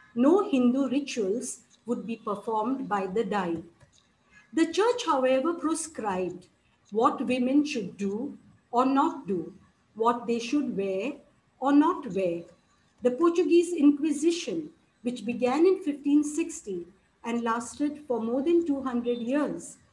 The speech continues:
forbade the use of certain traditional clothes within the precincts of the church. Earlier on,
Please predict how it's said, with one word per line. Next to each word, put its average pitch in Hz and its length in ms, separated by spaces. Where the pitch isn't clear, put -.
forbade 277 520
the 262 100
use 269 380
of 240 140
certain 269 500
traditional 254 640
clothes - 560
within 294 380
the 262 100
precincts 311 1000
of 240 220
the 247 80
church. 254 540
Earlier 269 600
on, 226 460